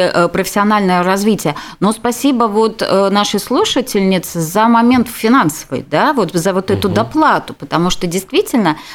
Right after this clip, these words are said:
Speaker 1: с одной стороны, м, а, те люди, которые начинают уделять время, учить, наставлять, в этот момент они сами теряют производительность, теряют выработку, да. И, э,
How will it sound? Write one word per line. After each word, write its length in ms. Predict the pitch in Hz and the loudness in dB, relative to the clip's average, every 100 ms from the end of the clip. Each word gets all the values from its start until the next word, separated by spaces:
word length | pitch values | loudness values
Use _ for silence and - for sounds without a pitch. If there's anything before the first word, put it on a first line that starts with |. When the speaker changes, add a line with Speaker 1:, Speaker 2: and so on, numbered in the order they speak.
| - | -14
Speaker 1:
с 100 | - | -8
одной 240 | 190 233 233 | -2 0 0
стороны, 640 | 233 202 208 233 214 139 - - - | 0 0 2 2 2 0 -4 -12 0
м, 200 | 180 185 | 2 4
а, 240 | 180 170 | 2 2
те 240 | 160 208 | 0 0
люди, 300 | 196 202 190 | 2 2 2
которые 420 | 185 175 196 202 170 | 0 -2 0 2 2
начинают 580 | 175 - 220 202 170 | 2 2 4 4 0
уделять 480 | 165 180 190 170 - | 0 0 2 0 -2
время, 540 | 170 175 190 196 247 254 - | 2 2 4 4 2 0 -2
учить, 420 | 202 - 220 - | -2 0 0 0
наставлять, 720 | 175 - 180 180 190 285 - | -4 -2 -2 0 0 -2 -2
в 80 | 185 | -2
этот 320 | 208 190 185 | 0 -2 -2
момент 580 | 185 180 190 233 427 - - - - | 0 2 2 2 0 -6 -20 -14 -4
они 240 | 196 226 | 0 0
сами 560 | 233 311 320 196 135 139 - | 0 0 2 2 0 -4 -10
теряют 440 | - 202 202 165 151 | -6 0 2 0 0
производительность, 960 | 165 160 175 180 311 - 240 247 233 - | -2 0 0 0 0 0 2 2 0 0
теряют 400 | 143 156 147 156 | 0 2 0 0
выработку, 600 | 196 302 214 214 - 147 | 0 2 0 -4 -4 -6
да. 280 | 151 214 262 - - - - | -2 -2 -4 -12 -18 -20 -2
И, 320 | 190 196 202 196 | 2 4 4 4
э, 540 | - 196 190 190 190 | 2 2 4 4 2